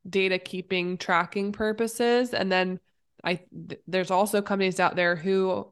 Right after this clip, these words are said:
obviously have automated systems that review and filter profiles in that initial stage based on what they enter. So I think those are, those are reasons why it's probably occurring.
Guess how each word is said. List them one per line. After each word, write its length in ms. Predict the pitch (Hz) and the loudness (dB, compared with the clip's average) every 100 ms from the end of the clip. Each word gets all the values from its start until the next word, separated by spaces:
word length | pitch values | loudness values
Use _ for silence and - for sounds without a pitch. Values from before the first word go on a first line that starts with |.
| _ | _
obviously 440 | 175 175 175 180 180 | 0 0 -4 -6 -2
have 360 | 180 175 175 - _ _ - | 2 2 0 -10 _ _ -2
automated 440 | 185 180 180 180 | 0 2 -2 -2
systems 640 | - 180 - 175 180 175 - | -4 -8 -4 -4 -4 -6 0
that 280 | 175 170 - - _ _ _ _ _ _ | 6 6 4 -6 _ _ _ _ _ _
review 720 | 190 190 185 196 185 185 185 - | 2 2 0 2 4 4 2 -2
and 200 | 170 175 | -6 -4
filter 540 | - 185 185 220 214 | 0 0 0 0 0
profiles 920 | 208 214 214 208 208 208 214 208 - - _ _ _ | 2 2 2 4 4 6 4 -2 -10 -16 _ _ _
in 120 | 180 | -2
that 180 | 190 175 | 2 2
initial 640 | 170 180 185 - 190 190 185 | 0 0 0 2 4 4 2
stage 800 | - 196 180 196 247 247 - - _ _ | 0 0 2 2 0 -2 -10 -14 _ _
based 340 | 196 185 180 196 | 0 0 0 0
on 140 | 180 | 2
what 160 | 185 160 | 2 2
they 160 | 180 | 0
enter. 680 | - 175 180 220 226 254 262 - _ _ | 2 0 -2 0 0 0 -2 -12 _ _
So 160 | - 185 | -2 -2
I 60 | |
think 360 | 180 202 208 208 - _ _ _ | 0 0 0 -2 -12 _ _ _
those 420 | 190 185 185 185 - | 4 4 2 -2 -6
are, 280 | - 180 - - - _ _ _ _ _ | -2 -2 -4 -20 -20 _ _ _ _ _
those 220 | 190 185 | 0 2
are 100 | 185 | 0
reasons 560 | 180 180 185 196 196 185 | 0 0 0 0 -2 0
why 240 | 175 170 | 4 6
it's 180 | 185 - | 4 0
probably 260 | - 208 214 | 0 2 4
occurring. 640 | 208 - 220 220 226 233 | 0 0 2 4 2 -2